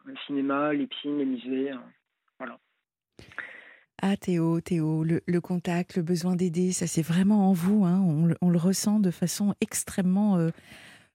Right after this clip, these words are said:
Speaker 2: c'est, c'est, ça transpire chez vous, vraiment. Ce,
Speaker 1: Totalement.
Speaker 2: ouais. Bah, écoutez, euh, je, je vous souhaite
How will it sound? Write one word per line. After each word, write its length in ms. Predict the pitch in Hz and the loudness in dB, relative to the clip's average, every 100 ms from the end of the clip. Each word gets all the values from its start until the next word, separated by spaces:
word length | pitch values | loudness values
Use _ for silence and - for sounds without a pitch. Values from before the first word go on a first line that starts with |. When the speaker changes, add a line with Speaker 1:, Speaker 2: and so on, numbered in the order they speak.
| _ - | _ -14
Speaker 2:
c'est, 200 | - - | -10 -6
c'est, 240 | 165 - - | -6 -6 -4
ça 140 | 202 | -4
transpire 560 | - 226 214 - 220 - | -4 -2 -4 -6 -6 -4
chez 160 | - | -2
vous, 180 | 175 170 - _ _ _ | -2 -4 -8 _ _ _
vraiment. 420 | 175 175 190 185 185 _ _ _ _ | -2 0 2 0 -4 _ _ _ _
Ce, 300 | - - 170 | -8 -4 -2
Speaker 1:
Totalement. 320 | 165 170 - 269 - - | -2 -2 -4 -6 -10 -2
Speaker 2:
ouais. 160 | 196 175 - _ - | 0 0 -6 _ -2
Bah, 120 | 175 | 0
écoutez, 460 | 160 - - 220 185 | 0 -2 0 2 2
euh, 160 | 156 156 - - - - _ _ _ _ - | 2 -2 -8 -20 -20 -20 _ _ _ _ -2
je, 160 | 160 - | -2 0
je 160 | 180 | 0
vous 140 | 180 180 | 0 0
souhaite 480 | - 220 - - | -2 -2 -4 -8